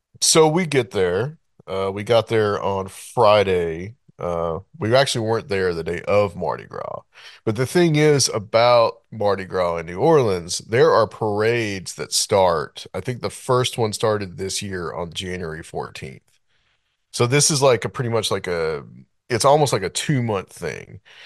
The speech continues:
And in the week leading up to Mardi Gras is when you have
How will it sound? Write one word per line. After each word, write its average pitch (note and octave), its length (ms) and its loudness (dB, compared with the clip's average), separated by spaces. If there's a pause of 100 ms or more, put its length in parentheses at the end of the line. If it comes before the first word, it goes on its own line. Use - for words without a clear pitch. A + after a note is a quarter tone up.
(140)
And A2+ 160 0
in A#2 100 0
the A2+ 80 -2
week C#3 440 -2
leading G#2+ 420 -6
up F#3+ 260 4
to C#3+ 120 -2
Mardi F2+ 320 0
Gras D#2 460 -2 (220)
is G#2 220 -4
when A2+ 160 -6
you G#2 160 -6
have G2 800 2